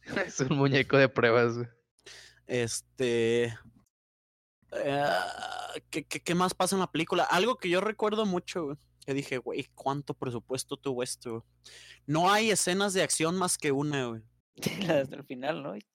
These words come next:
Speaker 3: dura un
Speaker 2: Ajá,
Speaker 3: rato.
Speaker 2: todo lo
Speaker 3: Sí.
Speaker 2: demás de escenas lo ves en televisiones, güey.
Speaker 3: <laughs>
Speaker 2: Grabado como de cámaras de seguridad y dices, "Ah, huevo, esto vengo una película de superhéroes".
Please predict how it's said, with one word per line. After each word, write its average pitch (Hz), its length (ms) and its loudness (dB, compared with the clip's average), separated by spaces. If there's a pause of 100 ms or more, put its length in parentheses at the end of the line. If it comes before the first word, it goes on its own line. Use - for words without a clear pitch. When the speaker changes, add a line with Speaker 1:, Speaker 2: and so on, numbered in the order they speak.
(140)
Speaker 3:
dura 143 160 -6
un 139 80 -2
Speaker 2:
Ajá, 147 280 2
Speaker 3:
rato. - 120 -2
Speaker 2:
todo 175 220 4
lo 202 140 6
Speaker 3:
Sí. 170 80 6
Speaker 2:
demás 156 320 2
de 208 100 2
escenas 208 540 2
lo 180 140 2
ves 151 200 4
en 208 140 0
televisiones, 151 880 0
güey. 120 240 -6 (220)
Speaker 3:
<laughs> - 360 -12 (460)
Speaker 2:
Grabado 135 400 2
como 170 200 2
de 135 80 2
cámaras 165 360 2
de 160 100 2
seguridad 131 380 2
y 147 40 0
dices, 127 260 -4
"Ah, - 180 -10
huevo, 117 320 -2
esto 120 220 -4
vengo 120 260 0
una 123 160 -2
película 120 480 -2
de 113 80 2
superhéroes". 120 840 -4